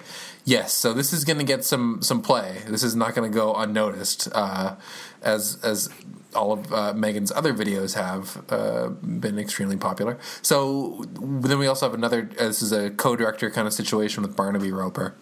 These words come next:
Um, so this is a different style musically, but this is also a different kind of video. Um, she is styled differently. Uh, f-, she has had the same backup dancers for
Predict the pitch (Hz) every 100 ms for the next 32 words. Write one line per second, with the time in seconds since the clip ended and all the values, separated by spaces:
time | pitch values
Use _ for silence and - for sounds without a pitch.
0 | - - - - - - - - 123 110
1 | 104 101 - - - 143 165 151 165 170
2 | 147 139 131 139 160 190 180 180 170 208
3 | - 185 185 185 180 170 160 120 135 143
4 | 143 131 117 120 147 123 - - - 117
5 | 127 120 104 120 123 98 98 98 - 101
6 | 101 98 101 104 - - - - - 120
7 | 101 - - - 107 131 147 - 143 185
8 | 240 233 - 107 104 104 - - - 120
9 | 117 117 131 123 113 107 107 104 104 -
10 | 113 107 92 98 - 123 135 151 160 175
11 | - - 92 92 92 -